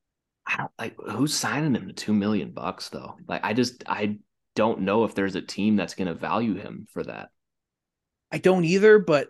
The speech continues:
Speaker 2: it, it just seems like it's tough for me. Like, maybe he has better, like, mental strength than I do, but, like,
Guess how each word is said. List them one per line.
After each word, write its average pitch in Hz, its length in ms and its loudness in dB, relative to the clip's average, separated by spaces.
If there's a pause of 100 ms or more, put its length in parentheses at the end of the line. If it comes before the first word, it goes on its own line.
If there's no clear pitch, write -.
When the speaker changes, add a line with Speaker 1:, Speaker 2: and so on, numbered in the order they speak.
(120)
Speaker 2:
it, - 320 -6
it 147 160 -8
just - 260 2
seems 160 360 0
like 135 340 0 (600)
it's - 180 -4
tough - 260 2
for 202 120 4
me. 180 400 6 (100)
Like, 143 220 -4 (320)
maybe 185 320 6
he 196 160 6
has 180 160 6
better, 160 400 6
like, 123 340 -2 (1300)
mental 147 380 -2
strength 139 440 0
than 131 100 2
I 120 200 2
do, 160 220 10
but, 143 220 2
like, 123 320 -4